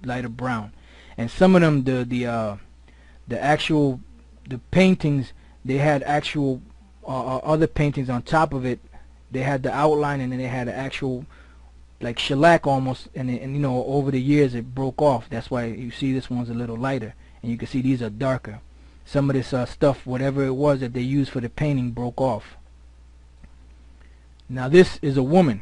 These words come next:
Remember what we read about the women? They were distinguished by, uh, by gender, by color. And not that she was a white woman, she was a dark-skinned woman, but in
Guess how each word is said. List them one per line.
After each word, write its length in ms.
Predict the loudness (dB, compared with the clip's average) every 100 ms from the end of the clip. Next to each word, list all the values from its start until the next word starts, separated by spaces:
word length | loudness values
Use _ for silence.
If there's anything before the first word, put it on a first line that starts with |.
| -10 -18 -6
Remember 260 | -2 0
what 120 | 2 2
we 120 | 4
read 300 | 6 6 6
about 280 | 0 -2 -2
the 80 |
women? 320 | -4 0 0 -2
They 160 | -2
were 100 | -4
distinguished 640 | -6 -10 -2 0 0 -4 -10
by, 300 | -6 -4 -4 -10 -16 -16 -10
uh, 300 | -6 -6 -8 -14
by 220 | -6 -6
gender, 540 | -4 0 2 2 -2 -6 -8
by 160 | -4 -4
color. 380 | 2 2 2 -4 -16 -20 -20 -20 -20 -20 -20 -20 -20 -20 -8
And 220 | -8 -8 -8
not 200 | -4 0
that 120 | 0 2
she 100 | 4
was 160 | 6
a 80 | 6
white 300 | 6 6 4
woman, 340 | -2 -2 -2 -6 -18
she 160 | -4 0
was 180 | 2 0
a 80 |
dark-skinned 540 | -2 2 2 2 -2 0
woman, 240 | 0 0
but 140 | -4 -8 -14 -20 -16 -6
in 220 | -4